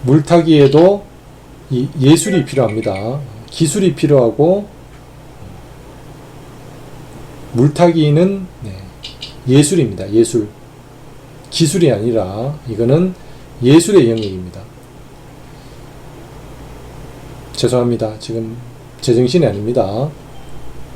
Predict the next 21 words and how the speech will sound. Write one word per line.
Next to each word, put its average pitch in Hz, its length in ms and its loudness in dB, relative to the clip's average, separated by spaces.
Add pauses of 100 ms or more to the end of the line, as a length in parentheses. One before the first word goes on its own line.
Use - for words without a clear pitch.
(920)
지금, 123 380 0 (180)
네, 113 280 -2 (3000)
내동매매 151 480 4
안 107 100 -4
하려고, 117 560 0 (420)
저 139 80 2
이거 131 180 4
반등 175 300 4
나올 170 220 6
때까지 151 400 4
저는 143 200 2
버티려고요. 143 600 2 (1700)
오늘 196 260 8
안 120 120 2
나오면 117 480 2
내일 175 240 8
나온다. 113 460 2
저는 143 180 0
이렇게 156 280 2
믿고 139 280 0
있고요. 117 540 -2